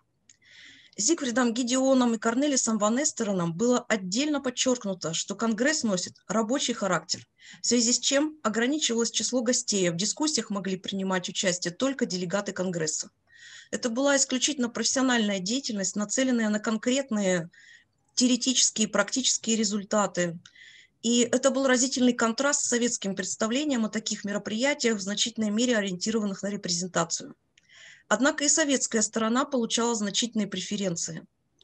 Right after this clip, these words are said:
Как видно из программы Конгресса, она показана на слайде, представитель С С С Р должен был выступать с докладом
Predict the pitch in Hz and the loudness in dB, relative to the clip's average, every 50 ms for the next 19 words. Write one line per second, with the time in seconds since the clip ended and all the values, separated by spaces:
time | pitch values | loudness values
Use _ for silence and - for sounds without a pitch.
0 | _ - - - - - - - 247 247 254 277 277 247 240 240 233 - 220 233 | _ -20 -20 -20 -20 -6 -2 -2 0 0 0 0 2 2 4 2 2 2 0 0
1 | 208 233 247 226 220 214 196 - 214 226 220 269 311 339 - - - 247 240 220 | 2 2 2 2 2 0 0 -2 -2 -2 0 0 0 0 0 2 2 2 2 2
2 | 208 208 196 190 180 180 - 196 - - 208 208 196 196 196 190 208 208 - 262 | 2 0 0 -2 -2 -2 -4 -4 -2 0 0 0 0 -2 -2 0 -2 -2 -2 0
3 | 277 311 311 247 233 240 214 208 202 - _ _ _ _ _ _ _ _ _ _ | 0 0 0 0 0 0 0 -2 -4 -8 _ _ _ _ _ _ _ _ _ _
4 | _ _ _ _ - - _ _ _ - - - _ - 233 226 - - 254 269 | _ _ _ _ -20 -20 _ _ _ -20 -20 -12 _ -4 -2 -2 0 2 2 2
5 | 294 294 294 262 254 254 - - 262 247 - 247 240 202 165 170 - - - 180 | 2 2 2 2 2 2 2 2 0 0 2 4 4 4 4 0 -2 -10 -10 -4
6 | 180 262 285 294 269 262 247 226 247 247 214 233 - - 233 233 - 262 247 214 | 0 0 0 2 2 0 2 2 2 0 0 0 -2 -4 -4 -2 -2 -2 -2 -2
7 | 196 226 233 - - 220 220 196 165 160 147 147 180 | -2 -6 -6 -4 -2 0 0 0 0 -2 -6 -8 -10